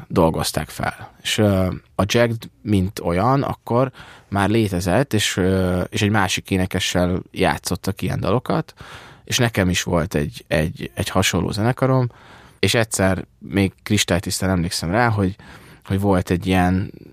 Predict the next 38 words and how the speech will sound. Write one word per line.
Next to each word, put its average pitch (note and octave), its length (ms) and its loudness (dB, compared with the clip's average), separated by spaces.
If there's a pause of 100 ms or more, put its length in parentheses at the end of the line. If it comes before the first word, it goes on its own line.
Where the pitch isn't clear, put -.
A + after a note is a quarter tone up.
(120)
én A2 280 2
a G2+ 60 4
gi-, - 200 -4
én A2 240 2
az F#2+ 120 0
én C3+ 220 2
gimimből, G2+ 600 2
a F#2 60 2
többiek F#2 500 -2
az F#2+ 120 -6
ő A#2+ 100 0
gimikből, G2 560 0
a, F2 280 0 (280)
mit - 160 -8
tudom, D#2 220 -6
köz-, - 280 -2 (180)
köztes - 420 0
játszótéren E2 640 0
találkoztunk, E2 720 -2
és F#2 140 -6
akkor F2+ 220 -8
ott, - 200 -10
itt - 160 -12
leültünk F2+ 520 -2
cigizni, A#2 480 2
és G2+ 180 2
akkor G2 240 0
beszélgettünk F2 640 -2
róla, F#2+ 180 0
hogy G2+ 180 0 (720)
ez, G#2 260 -4
kéne F#2 280 2
zenélni F#2+ 640 0
valami E2 300 -2
délután, C3+ 560 2
és A#2+ 160 0
akkor G#2+ 300 -4 (360)
hát G#2 220 -4